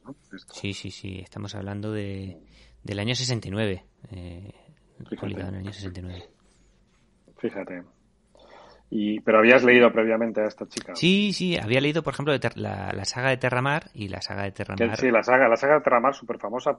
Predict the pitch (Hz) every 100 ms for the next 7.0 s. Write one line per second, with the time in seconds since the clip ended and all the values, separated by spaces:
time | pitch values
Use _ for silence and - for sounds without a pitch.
0 | - 120 127 131 120 120 104 98 95 87
1 | 104 95 87 104 - - 101 92 113 127
2 | 95 92 92 90 139 123 92 92 101 117
3 | - 107 107 120 117 98 107 104 113 113
4 | - - 123 - - 131 110 127 156 147
5 | 143 135 123 143 135 120 104 - 120 131
6 | 135 117 107 101 104 131 - - - -